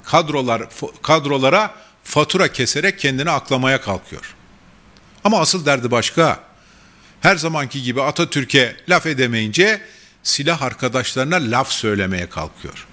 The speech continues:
O insanlar cephelerde ülkesi ve milleti için savaştı. Hiçbiri koluna beş yüz bin avroluk saat takamadı.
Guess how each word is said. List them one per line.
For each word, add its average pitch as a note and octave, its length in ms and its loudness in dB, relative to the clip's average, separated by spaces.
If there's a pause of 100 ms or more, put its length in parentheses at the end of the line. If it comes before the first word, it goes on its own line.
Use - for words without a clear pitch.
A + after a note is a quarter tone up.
(760)
O G3+ 140 8
insanlar G3 640 2
cephelerde F3+ 600 2
ülkesi F#3+ 460 0
ve G3 100 4
milleti F3+ 380 0
için G3 200 2
savaştı. D#3+ 720 2 (1800)
Hiçbiri G3 540 2
koluna D#3+ 540 2 (1400)
beş F#3 260 0
yüz C3+ 160 -8
bin C#3 100 -4
avroluk C3 400 -2
saat B2+ 360 0
takamadı. A#2 520 -2